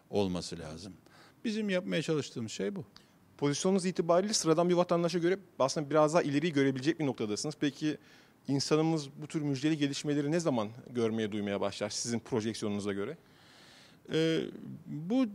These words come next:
Speaker 1: bence bu kartopu etkisiyle yürüyebilecek bir şey. Ee, Türkiye'nin bütün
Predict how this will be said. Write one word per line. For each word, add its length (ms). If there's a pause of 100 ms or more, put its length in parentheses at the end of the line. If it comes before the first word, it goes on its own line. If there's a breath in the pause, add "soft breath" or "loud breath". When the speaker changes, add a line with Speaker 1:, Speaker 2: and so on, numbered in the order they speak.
(120)
Speaker 1:
bence 360
bu 100
kartopu 560
etkisiyle 540
yürüyebilecek 880
bir 60
şey. 300 (540 loud breath)
Ee, 280 (280)
Türkiye'nin 540
bütün 320